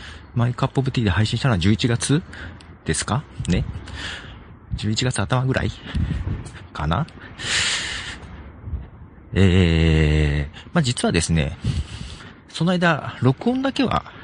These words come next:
してるんです。えー、けどなんか、ハイシエラにして調子が悪くなったり、iPhone ten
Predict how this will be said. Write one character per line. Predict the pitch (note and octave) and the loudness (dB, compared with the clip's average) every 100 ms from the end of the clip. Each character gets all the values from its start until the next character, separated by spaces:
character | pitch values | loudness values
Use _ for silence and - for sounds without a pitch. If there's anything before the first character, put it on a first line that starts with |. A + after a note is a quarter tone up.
| - - - - - | -20 -18 -18 -18 -12
し | - | -2
て | D3+ | 2
る | D3 | 4
ん | F#2+ | 4
で | |
す。 | D#2 G2+ A#2+ - - - - - - - - - A#2 | 4 2 2 -4 -14 -14 -14 -14 -12 -12 -16 -6 0
え | F2+ D#2 C2+ - - - - - - | 2 2 -2 -12 -18 -20 -20 -20 -6
ー、 | |
け | - | -2
ど | |
な | C3+ | -2
ん | |
か、 | B2 F#2 | 0 0
ハ | - C#3 | 2 2
イ | E3+ | 2
シ | D#3+ - F#3+ F#3 | 0 0 4 6
エ | D#3+ C#3+ | 6 6
ラ | B2+ A2+ | 6 6
に | G2 F2 E2+ D#2+ - - | 6 6 4 0 -4 -8
し | - | -2
て | - A2+ G#2+ A2 | 4 4 4 2
調 | - C#3 C3 | 2 2 2
子 | C#3+ | 2
が | C3+ | 4
悪 | C3 A#2 | 4 4
く | G#2 | 4
な | F2+ | 0
っ | - | 0
た | F#2 | 0
り、 | E2 D#2 - - - - - - - - - - | 0 -2 -4 -6 -6 -6 -6 -6 -6 -8 -8 -2
iPhone | C3 E3+ F#3 G#3 | 0 0 2 2
ten | G3 | 4